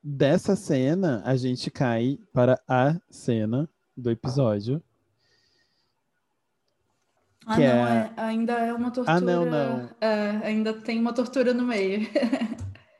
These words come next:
Speaker 1: É, que a gente não vê, né?
Speaker 2: Uhum.
Speaker 1: A gente vê só dando duas horas no relógio da cozinha.
Speaker 2: Sim.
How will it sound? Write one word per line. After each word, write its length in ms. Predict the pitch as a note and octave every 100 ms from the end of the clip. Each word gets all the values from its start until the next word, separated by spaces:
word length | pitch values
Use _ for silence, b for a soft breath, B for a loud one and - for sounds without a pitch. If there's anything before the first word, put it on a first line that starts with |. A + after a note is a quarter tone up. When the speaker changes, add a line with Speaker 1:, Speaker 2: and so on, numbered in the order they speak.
| _ -
Speaker 1:
É, 460 | C#3+ C3+ B2 B2 C3 b b _ _ _ _ _ _ -
que 60 |
a 60 | D3+
gente 260 | D#3+ D3+
não 180 | D#3+ D#3+
vê, 380 | C#3+ D3 B2 A#2 -
né? 360 | C3 A#2 -
Speaker 2:
Uhum. 640 | A3+ A3 G#3+ G3+ G3+ G#3 -
Speaker 1:
A 140 | C#3 C3+
gente 340 | B2 B2+ D3
vê 220 | C3 B2+
só 560 | - C#3+ A#2+ A#2+ B2+ A#2+
dando 400 | C#3 C3+ B2 C3+
duas 360 | C3 B2+ C#3
horas 460 | C3 A2 A2+ D3+ E3
no 60 | C#3+
relógio 320 | C3+ A#2+ A#2+
da 100 | B2
cozinha. 640 | C#3+ C#3 B2+ A#2 B2+ G3 - _
Speaker 2:
Sim. 760 | - - A3+ G3+ G3 F#3+ F#3+